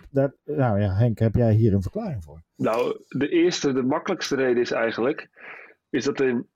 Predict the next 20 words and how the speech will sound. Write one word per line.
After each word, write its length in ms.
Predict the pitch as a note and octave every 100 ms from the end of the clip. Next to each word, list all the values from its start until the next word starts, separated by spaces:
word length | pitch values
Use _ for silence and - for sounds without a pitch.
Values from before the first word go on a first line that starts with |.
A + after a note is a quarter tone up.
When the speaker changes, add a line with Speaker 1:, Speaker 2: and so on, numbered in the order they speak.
| _
Speaker 2:
Nederland 480 | B2+ D3 C#3 A2+
wordt 160 | G#2+ A2
er 60 | G#2
vier 220 | - A2+
keer 180 | G#2+ G2+
tien 200 | B2 C3
minuten 320 | C3+ C3+ C3+
gespeeld 340 | - - C#3
en 80 | C#3
in 80 | A#2+
de 140 | A2
N 20 |
B 40 | A#2+
A 60 |
wordt 160 | B2 A#2+
vier 140 | -
keer 120 | B2 -
twaalf 380 | - C3 A2
minuten 300 | F#2+ F#2+ F2+
gespeeld. 440 | - - F#2 D#2